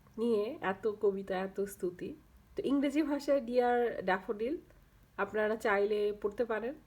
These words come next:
আর আপনাদের যদি মনে হয় যে পড়তে চান, আমি লিংক দিয়ে দিব। আর,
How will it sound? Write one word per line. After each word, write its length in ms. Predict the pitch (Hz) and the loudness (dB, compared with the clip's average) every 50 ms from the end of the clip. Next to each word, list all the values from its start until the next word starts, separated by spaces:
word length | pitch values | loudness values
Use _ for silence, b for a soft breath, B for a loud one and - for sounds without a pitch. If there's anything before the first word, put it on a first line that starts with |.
| - b b b b b b b b | -20 b b b b b b b b
আর 120 | b 180 202 | b 6 6
আপনাদের 480 | 196 196 220 220 214 214 214 214 214 | 6 6 4 -2 -2 0 0 0 0
যদি 260 | 208 220 214 202 220 220 | 0 0 -2 0 0 -2
মনে 240 | 214 214 208 226 | 0 0 -2 -2
হয় 240 | 240 240 262 247 240 | -2 -2 -2 0 0
যে 80 | 233 233 | 0 0
পড়তে 340 | 233 - 208 208 - 208 208 | 0 0 -4 -2 0 -2 -2
চান, 220 | - 214 202 202 | 0 -2 0 0
আমি 180 | 196 190 196 196 | 0 0 0 -2
লিংক 260 | 196 220 220 226 220 | -2 -4 -6 -6 -4
দিয়ে 180 | 226 240 277 | -2 0 0
দিব। 340 | 285 262 208 185 196 240 370 392 - - - b b b b b b b b b b b - | 0 0 -2 -2 0 -2 -2 -4 -8 -20 -20 b b b b b b b b b b b 4
আর, 520 | - 190 202 196 190 190 196 190 185 180 | 6 6 6 6 6 4 4 2 2 0